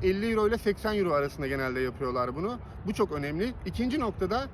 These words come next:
üçüncü noktada düzeltiyorum. hes kodu. Türkiye'de hes kodu diye kullanılan bir kod var. Bu kodu almanız gerekiyor. Havalimanındayken, bavullarınızı verirken bu kodu da görmek istiyorlar. Yani üç tane temel mesele var. Uçak biletini zaten alıyorsunuz.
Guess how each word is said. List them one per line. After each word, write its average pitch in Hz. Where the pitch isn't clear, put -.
üçüncü 233
noktada 160
düzeltiyorum. 180
hes 240
kodu. 180
Türkiye'de 220
hes 226
kodu -
diye 202
kullanılan 196
bir 214
kod 196
var. 214
Bu 208
kodu 226
almanız 202
gerekiyor. 202
Havalimanındayken, 190
bavullarınızı 190
verirken 220
bu 214
kodu 214
da 269
görmek 208
istiyorlar. 120
Yani 196
üç 220
tane 208
temel 208
mesele 180
var. 120
Uçak 233
biletini 214
zaten 170
alıyorsunuz. 226